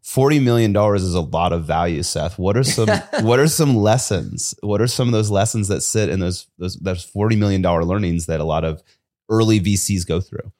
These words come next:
Speaker 2: Well, I mean, I think a lot of people are learning in this market is that unit economics matter. And I, I mean, I never thought that they didn't matter, but for some reason, as an asset class, venture capitalists, w-, you know, we, we pushed for growth for a period of time through, you know, sort of twenty nineteen in particular, through twenty twenty-one, early twenty twenty-one,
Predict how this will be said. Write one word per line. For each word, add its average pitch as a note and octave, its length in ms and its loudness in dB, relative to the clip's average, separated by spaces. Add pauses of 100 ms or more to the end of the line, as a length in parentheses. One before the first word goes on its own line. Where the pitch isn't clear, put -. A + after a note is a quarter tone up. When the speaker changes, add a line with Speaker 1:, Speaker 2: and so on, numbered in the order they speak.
(160)
Speaker 2:
Well, C#3+ 200 0
I A2 120 0
mean, C3 80 -4
I A#2+ 40 -2
think G#2 220 -6
a G#2+ 100 -4
lot A#2 240 -2
of - 60 -8
people A#2 180 -8
are G#2 100 -6
learning G#2 260 -8
in F#2 40 -10
this G2 160 -12
market F#2 260 -10
is E2 120 -12
that F#2 80 -14
unit F#2 240 -8
economics E2+ 500 -12
matter. C#2 320 -20
And F#2+ 100 -14
I, C3+ 200 -4
I C3+ 80 -4
mean, A#2+ 120 -6
I C#3+ 120 -4
never B2+ 280 -4
thought C3+ 260 -4
that B2+ 100 -6
they B2 100 -4
didn't B2 200 -6
matter, B2 260 -4
but G2+ 160 -8
for G#2+ 80 -12
some B2 220 -4
reason, G#2+ 440 -8 (320)
as A2 220 -4
an F#2+ 60 -10
asset G#2+ 420 -6
class, A#2+ 420 -4
venture G#2+ 240 -8
capitalists, G#2 600 -8
w-, G#2 200 -10
you F#2+ 80 -8
know, E2+ 80 -8
we, F#2+ 160 -8
we F2+ 200 -10
pushed B2 340 -8
for A#2 100 -10
growth G2+ 480 -8 (300)
for C3+ 160 -8
a A2+ 40 -10
period C3 320 -4
of A#2+ 100 -8
time B2+ 340 -4
through, A2+ 460 -6
you A#2+ 100 -8
know, G#2 100 -6
sort G#2+ 160 -8
of F#2 80 -8
twenty A2+ 240 -8
nineteen A2 500 -8
in G#2 120 -8
particular, G#2+ 500 -10
through G2+ 200 -14
twenty G#2+ 260 -12
twenty-one, G#2 760 -10
early G#2 220 -8
twenty A2 220 -12
twenty-one, A2 580 -8